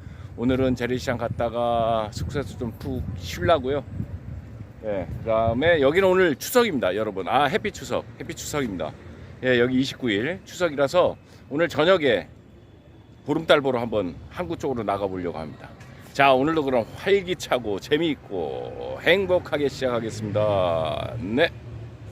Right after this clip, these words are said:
예, 여기는 가다가 나오는 우리, 그러니까 기차역을 중심으로 바리가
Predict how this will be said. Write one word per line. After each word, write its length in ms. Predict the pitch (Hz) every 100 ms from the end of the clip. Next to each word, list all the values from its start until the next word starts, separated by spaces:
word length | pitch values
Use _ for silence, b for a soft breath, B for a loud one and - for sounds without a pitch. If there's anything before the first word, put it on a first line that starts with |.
| - - _ - B B B B -
예, 180 | 123 101 - - - - - - - - - -
여기는 800 | 120 143 139 135 131 123 113 104
가다가 400 | 113 127 123 120
나오는 360 | 113 110 104
우리, 200 | 131 147
그러니까 280 | 151 147 135
기차역을 540 | 123 143 - 196 190 185
중심으로 400 | 170 147 156 156
바리가 500 | 123 117 131 113